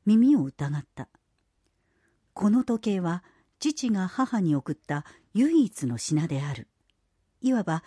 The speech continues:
父の形見でもあるのだ。そんな大事な時計を隆一に黙って本家に売り渡すとはどういうことなのか。「金が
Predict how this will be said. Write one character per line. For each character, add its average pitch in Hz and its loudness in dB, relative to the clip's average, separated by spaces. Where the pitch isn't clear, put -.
父 - 0
の 208 2
形 - -2
見 311 4
で 330 2
も 214 2
あ 165 0
る 156 0
の 127 -2
だ。 117 -10
そ - -4
ん 175 -4
な 180 -6
大 185 -4
事 220 -2
な 226 0
時 214 -8
計 214 -2
を 208 -6
隆 240 2
一 233 -2
に 233 4
黙 226 0
っ 302 -4
て 165 -8
本 320 2
家 190 -4
に 143 -2
売 151 -4
り 226 2
渡 285 -4
す - -12
と 165 -4
は 135 -8
ど 226 -2
う 359 0
い 277 2
う 143 -2
こ - -12
と 151 -6
な 151 -4
の 127 -10
か。 - -18
「金 139 -6
が 131 -8